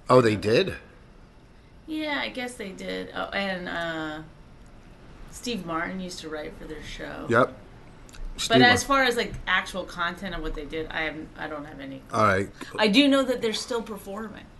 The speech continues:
Speaker 1: All right, let's do Abbott and Costello. We'll be Abbott and Costello.
Speaker 2: I don't know. Th-, I don't have any idea about. I don't know who's Abbott, who's Costello.
Speaker 1: You can't, you're, you're only kidding on that one.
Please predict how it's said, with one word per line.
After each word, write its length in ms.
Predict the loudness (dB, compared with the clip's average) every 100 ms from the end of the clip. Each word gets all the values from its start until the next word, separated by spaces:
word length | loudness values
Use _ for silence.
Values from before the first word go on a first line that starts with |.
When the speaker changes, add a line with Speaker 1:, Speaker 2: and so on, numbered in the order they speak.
| -14 -12 -12 -16 0
Speaker 1:
All 80 | 4
right, 120 | 6
let's 160 | 4
do 200 | 6 8
Abbott 240 | 8 8 4
and 80 | 0
Costello. 460 | 0 2 4 4
We'll 160 | 4 0
be 160 | 2
Abbott 220 | 2 2 -2
and 100 | -4
Costello. 360 | 2 8 8
Speaker 2:
I 20 | 8
don't 160 | 4
know. 240 | 4 2 0
Th-, 100 | 0
I 120 | 0
don't 300 | 0 0 -2 -6 -12
have 300 | -10 -8 -6
any 220 | -6 -4
idea 360 | -4 -4 -4 -4
about. 380 | -6 -8 -8 -10 -10
I 60 | -4
don't 120 | -4
know 60 | -4
who's 240 | -6 -8
Abbott, 380 | -6 -6 -8 -12
who's 220 | -12 -12
Costello. 680 | -12 -14 -12 -10 -10 -10 -12 -4
Speaker 1:
You 120 | -2
can't, 220 | 2 4
you're, 260 | 8 8 8
you're 160 | 6 6
only 200 | 6 2
kidding 320 | 0 -2 -4
on 100 | -4
that 220 | -2 -4
one. 240 | -6 -10